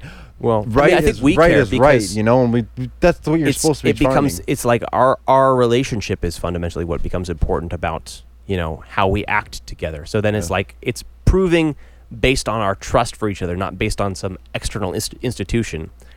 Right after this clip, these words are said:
Speaker 1: right? We, we wanna prove it based on our faith in each other more so,
Speaker 2: Mm-hmm.
Speaker 1: right?
Speaker 2: Yep. Like, a lot of my friends, like, obviously don't think all the same things that I do,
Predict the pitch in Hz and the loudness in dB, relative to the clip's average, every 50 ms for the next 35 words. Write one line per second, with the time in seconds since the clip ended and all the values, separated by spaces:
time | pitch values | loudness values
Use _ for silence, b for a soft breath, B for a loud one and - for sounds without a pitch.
0 | b b 110 117 120 120 123 120 143 135 127 127 131 127 120 - - - - - | b b 0 2 2 2 2 2 2 2 4 4 4 4 2 0 -6 -4 -2 0
1 | - 156 151 135 139 - - - - 127 135 - - - 113 110 101 101 98 - | 2 4 4 4 2 0 -2 0 -2 -2 0 -2 -4 -2 -2 0 0 0 0 -2
2 | - 139 135 131 - 107 92 90 87 - - 82 80 82 85 87 87 85 85 - | 0 -2 -2 -2 -2 -4 -4 -6 -6 -6 -8 -8 -6 -6 -8 -8 -8 -6 -4 -4
3 | 104 113 104 98 92 92 - - - - - - - - - - 95 107 - - | -2 -2 -2 -4 -6 -8 -12 -16 -18 -20 -20 -20 -20 -16 -10 -6 -6 -6 -6 -8
4 | - - - - - - - - b b b b b b b b b - 107 104 | -14 -20 -20 -20 -20 -20 -20 -20 b b b b b b b b b 0 2 2
5 | 101 - - - - b b b b b b b 110 110 101 - 98 - - - | 2 2 -2 -8 -20 b b b b b b b 2 2 2 2 -2 -4 -2 0
6 | 120 120 120 123 127 135 139 135 123 113 107 - 113 107 104 101 98 - - 101 | 2 4 6 6 6 6 6 4 4 2 2 2 2 2 2 2 0 -2 0 0
7 | 95 90 - - - - - 104 104 107 101 107 - - 107 87 95 92 95 90 | 0 0 0 -6 -14 -6 0 4 4 4 4 0 -4 -4 -4 -2 0 0 -2 -2
8 | - 92 85 - - - 92 87 87 87 85 - - 87 85 87 - 90 90 87 | -4 -6 -8 -6 -4 0 0 0 0 -2 -4 -8 -8 -8 -8 -8 -8 -8 -8 -4
9 | - 98 98 104 98 113 113 123 | -4 -2 -2 -2 -2 -2 -4 -4